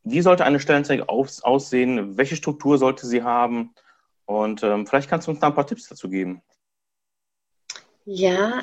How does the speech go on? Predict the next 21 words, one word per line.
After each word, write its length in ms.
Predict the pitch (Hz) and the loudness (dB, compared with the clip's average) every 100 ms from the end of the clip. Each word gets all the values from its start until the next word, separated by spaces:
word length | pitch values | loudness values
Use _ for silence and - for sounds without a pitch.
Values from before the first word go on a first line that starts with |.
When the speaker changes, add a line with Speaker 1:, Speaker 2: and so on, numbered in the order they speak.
| - | 0
Speaker 2:
also, 280 | 196 196 208 | 2 4 4
äh, 420 | - - 190 175 | 2 -4 -4 -2
die 100 | 214 | 0
Stellenanzeige, 1000 | 196 - 240 269 247 - 240 233 240 247 247 _ _ _ - | 2 4 4 4 2 2 0 2 0 -2 -6 _ _ _ 2
ähm, 680 | 196 196 208 208 208 208 208 - - _ _ 208 _ _ | 4 6 4 2 -2 -6 -8 -14 -20 _ _ _ _ _
ja, 300 | 214 214 226 | -6 -4 -4
äh, 520 | 196 180 - - 220 - | -6 -6 -8 -12 -16 -8
Tod 280 | - 214 - | -2 0 4
der 80 | 208 | 4
Stellenanzeige, 640 | - 208 208 220 214 196 | 6 6 6 4 4 6
lang 120 | 196 | 8
lebe 200 | 196 196 | 8 8
die 60 | 190 | 6
Stellenanzeige, 500 | - 214 220 220 196 | 4 2 4 6 6
ist 220 | 220 - | 4 4
seit 160 | 196 - | 4 6
Ewigkeiten 640 | 196 226 - 190 - 190 | 6 4 4 4 4 2
sehr 300 | 180 185 185 - _ | 6 6 6 2 _
ähnlich 640 | 185 185 196 196 196 - - | 6 8 8 8 6 2 0
gleich 400 | 160 165 - - | 4 4 4 4
aufgebaut. 680 | 156 - 165 147 156 151 | 2 0 -4 2 2 2